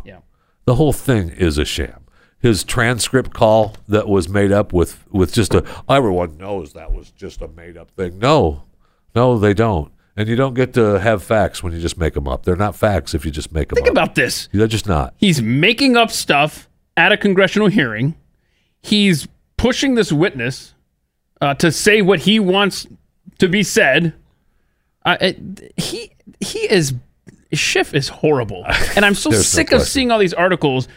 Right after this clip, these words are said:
Speaker 1: that say, "Why the Democrats think that Adam Schiff is the one to bring the president down." Well, first of all, your premise is, "Let's bring the president down."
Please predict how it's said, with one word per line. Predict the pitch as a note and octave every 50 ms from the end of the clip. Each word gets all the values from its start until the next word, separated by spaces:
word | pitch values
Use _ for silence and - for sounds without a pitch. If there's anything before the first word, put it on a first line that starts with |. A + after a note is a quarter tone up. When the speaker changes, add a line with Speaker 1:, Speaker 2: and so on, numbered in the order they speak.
| - - -
Speaker 1:
that | F#3+ F3 D3
say, | - F#3 F3 D#3+ D#3 D3 C#3+ - - _ _ _ _ _ _ _ _ _ _ _ -
"Why | - C#3 D3+ D#3+
the | D#3
Democrats | D#3 C3 D#3+ D3 D3 C#3+ - - D#3 C#3 B2 A#2 - -
think | - - D#3+ D3+ C3+ -
that | C#3 B2 B2+
Adam | C3+ C3+ C#3 C#3 C3+
Schiff | C3 - - - F3 E3 C3+ A#2+ -
is | A#2+ B2 A#2+
the | B2+ B2
one | C3 C3+ C3+ C3+ C3+ C3+ C3
to | B2+ A#2+
bring | B2 C#3 C#3 C#3+ C#3+ B2+
the | B2
president | A2+ - - - D3+ C#3+ C#3 B2+ C#3 C3+ C3 B2
down." | - C#3+ B2 A2 B2
Well, | E3 F#3+
first | G3 - D4+ C4
of | D#4+ D4
all, | C#4
your | B3+ A#3
premise | G#3 - - C4+ D4 D#4 C4+ - -
is, | B3 A3 F#3+
"Let's | C4+ A3+ -
bring | E3 E3 B3+ D4 C#4+ C4+
the | B3+
president | - - D#3 - C#4 C#4 A#3+ G#3 C4+ A#3+ A#3+ A3+ F#3 E3+
down." | A3+ A3 B3+ C4 A3+ F3 - - -